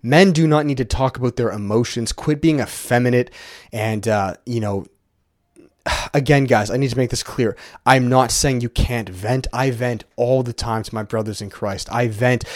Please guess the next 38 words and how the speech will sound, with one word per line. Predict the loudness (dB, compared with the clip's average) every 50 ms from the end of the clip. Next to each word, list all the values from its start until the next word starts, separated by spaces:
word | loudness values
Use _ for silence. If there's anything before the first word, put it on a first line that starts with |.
| -14 -12 -6
and | -4 -2 -2
I'm | 0 0 2
looking | 0 0 0 0 -2
for | -2 -2 -2
solutions. | -2 -2 -2 0 0 0 0 -2 -4 -6 -4
And | -4 -4
at | -4 -4
times | -2 -2 0 0 0 0 -2 -2 -2
I | 0 -2
do | -2 -2 0 0 0 2
just | 2 -2 -4 -4 -4
want | -4 -2 -2
to | -4
be | -6 -8
heard. | -6 -2 -2 -2 -2 -4 -6 _ -20 -20 -20 -20 -10 -2
But | 0 0 0 2
believe | 0 2 2 4 4 4 2 2
me, | 0 -4 0
guys, | 0 0 0 0 0 0
there | 2 2
is | 4 4
a | 2 0 0
big | 2 2 2 2 2 0
difference | 0 0 2 2 0 -4 -4 -4
between | -6 -6 -6 -4 -4 -4 -4 -2
me | -2 -2 -2
saying | -2 -2 -2 -2 0 0 2 2 2 2 2
this | 2 0 0 -2
to | -6 -8
get | -4 -2 0 2
it | 4 4
off | 4 2 0
my | -6 -6
chest | -4 2 2 2 2 2 0 -4 -2
to | -2 -2
then | -2 -2 -2 -2
move | 0 2 4 4 4 6 6
on, | 6 6 6 6 4 2 0 -4